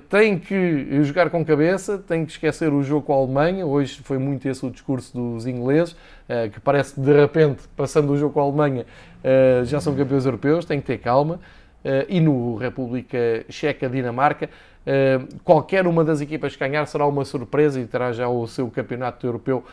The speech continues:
feito, não esquecendo que estão só a três jogos de fazer história. É, no caso da Dinamarca, nem seria a primeira vez que a surpreenderia a Euro-, a Europa.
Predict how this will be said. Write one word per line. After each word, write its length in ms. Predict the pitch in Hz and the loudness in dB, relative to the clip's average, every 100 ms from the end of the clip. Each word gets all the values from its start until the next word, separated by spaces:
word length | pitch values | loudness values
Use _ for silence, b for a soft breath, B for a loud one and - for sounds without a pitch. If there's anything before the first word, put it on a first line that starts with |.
| B | B
feito, 440 | - 151 165 165 | -2 2 2 0
não 220 | 180 185 | -4 -2
esquecendo 640 | 180 - 151 143 165 175 160 | -2 0 0 0 -2 -2 -4
que 300 | - 165 185 - B B - | -4 -4 -4 -8 B B -12
estão 320 | - 196 175 | -2 0 0
só 300 | 160 220 214 | -2 -2 0
a 40 | 175 | 0
três 320 | 175 165 143 | 0 2 2
jogos 280 | 147 156 147 | 2 0 -2
de 60 | - | -6
fazer 480 | 156 135 151 143 - B B | -4 2 2 2 -4 B B
história. 640 | - - 139 151 170 175 - | -10 0 4 4 2 -4 -6
É, 140 | 123 120 | -6 -6
no 260 | 113 127 | -6 -6
caso 280 | 131 143 139 | -2 0 0
da 40 | |
Dinamarca, 440 | 139 135 143 135 143 | 0 2 0 0 0
nem 160 | 156 | 0
seria 260 | 147 151 147 | 0 0 0
a 60 | 135 | 0
primeira 360 | 139 139 135 | -2 0 0
vez 320 | 127 139 131 | 0 -2 -2
que 300 | - - 123 117 B B | -4 -6 -6 -8 B B
a 80 | 127 | -8
surpreenderia 800 | 147 131 139 139 135 139 135 131 | -4 -2 0 0 0 0 2 2
a 80 | |
Euro-, 320 | 135 139 160 - | 2 2 0 0
a 120 | 143 | 0
Europa. 440 | 139 147 175 185 | 2 4 4 0